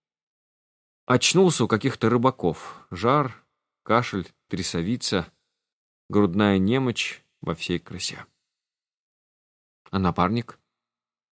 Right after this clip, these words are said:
Понятия не имею. Никогда больше о нем ничего не слышал. "Выходит, он вас бросил? Больного?" возмутился Варка.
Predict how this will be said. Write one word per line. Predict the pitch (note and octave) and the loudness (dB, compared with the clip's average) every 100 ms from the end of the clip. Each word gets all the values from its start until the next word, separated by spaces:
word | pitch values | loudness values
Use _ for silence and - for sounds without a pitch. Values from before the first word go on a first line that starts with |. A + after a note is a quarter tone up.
| _ _ _ | _ _ _
Понятия | - C#3 G#2 D#2+ - - | 0 0 0 -4 -8 -14
не | G1+ | -16
имею. | - - - - _ _ _ _ _ _ _ _ _ | -18 -20 -20 -20 _ _ _ _ _ _ _ _ _
Никогда | F#2+ C3 F#3 C3+ A#2 A2 | 2 4 4 2 2 4
больше | G#2 G2 F#2+ | 4 2 -2
о | |
нем | F#2 G#2 G2+ | 0 0 0
ничего | B2+ - F#2 | -2 -4 -4
не | D#2 | -6
слышал. | - - - - _ _ _ _ _ _ _ _ _ _ _ _ _ | -10 -14 -14 -18 _ _ _ _ _ _ _ _ _ _ _ _ _
"Выходит, | F#2+ F#2 G2+ F#2 F2+ | -8 -4 -2 -2 -2
он | F#2 | -2
вас | F2+ D#2 | -2 -2
бросил? | D#2+ G2+ D#3+ - G#2 | -4 -2 -2 -6 -2
Больного?" | F#2+ F#2 F2+ G#3 B3+ F#3+ - _ _ _ - | 0 2 4 4 6 2 -2 _ _ _ -4
возмутился | G#2 G#2 G2+ G#2 - | 0 0 0 -2 0
Варка. | F#2 E2+ - - | -2 -4 -8 -20